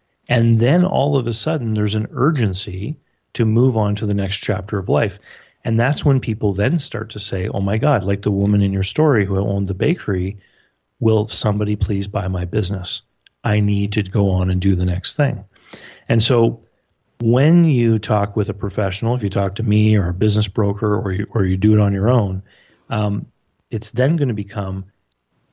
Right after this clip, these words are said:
what does this look like? And what does it look like on paper? And how are we gonna show a potential buyer that they're going to be able to run this business competently to carry on that cash flow?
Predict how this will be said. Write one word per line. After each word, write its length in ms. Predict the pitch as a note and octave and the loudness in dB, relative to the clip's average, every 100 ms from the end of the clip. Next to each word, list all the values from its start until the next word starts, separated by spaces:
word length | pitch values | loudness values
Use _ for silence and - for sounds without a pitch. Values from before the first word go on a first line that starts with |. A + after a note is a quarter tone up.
| _ | _
what 320 | G#2 G#2+ E3 D#3+ | -6 -2 -2 0
does 200 | B2 A2+ | -2 0
this 200 | A2+ - | -4 -2
look 340 | G2+ F3+ - | -2 -2 -6
like? 380 | - - _ _ _ _ | -14 -14 _ _ _ _
And 140 | G2+ | -4
what 120 | G#2 B2 | 0 2
does 140 | C#3 | 2
it 100 | C#3 | 0
look 240 | G#2+ G2+ | -2 -2
like 200 | G#2 G2+ | -4 -4
on 160 | G2 G2 | -4 -6
paper? 540 | G2 A2+ A2+ - - _ _ _ _ _ - | -6 -6 -6 -8 -14 _ _ _ _ _ -4
And 200 | G#2+ F#2+ | -2 -2
how 300 | - A2+ B2+ | -2 0 2
are 100 | C#3 | 2
we 120 | C3 | 2
gonna 200 | B2 A2+ | 2 0
show 380 | - - D3 C3+ | 0 0 2 2
a 60 | |
potential 420 | G2+ G2+ G2+ F#2 F#2+ | 2 -2 -2 -2 -2
buyer 540 | G2 A#2+ A2 G2 F#2+ - _ _ | 0 2 2 -2 -6 -12 _ _
that 240 | G#2 F#2+ F#2+ | -6 -6 -2
they're 320 | G#2+ B2+ D3+ | 2 2 2
going 220 | C#3 B2+ | 2 0
to 60 | A2 | 0
be 180 | G#2 | 0
able 180 | G#2 G2 | 0 -2
to 120 | F#2+ | -2
run 280 | G2 G2+ A#2 | -2 2 2
this 140 | A2+ - | 0 -2
business 360 | G#2+ F#2+ F2+ | -2 -2 -2
competently 920 | - - D3 E3 G#2 G#2 G#2 G2 F#2 - - _ - | -6 -2 -2 0 -2 -2 -2 -2 -4 -6 -16 _ -10
to 100 | G#2 | -10
carry 460 | - - G#2 G#2+ | -6 -2 2 2
on 220 | G2 F#2+ F#2 | 2 0 -2
that 220 | F#2 F#2 | -4 -4
cash 280 | B2 B2 B2 | 0 0 0
flow? 340 | - A2+ A2+ | -4 -6 -8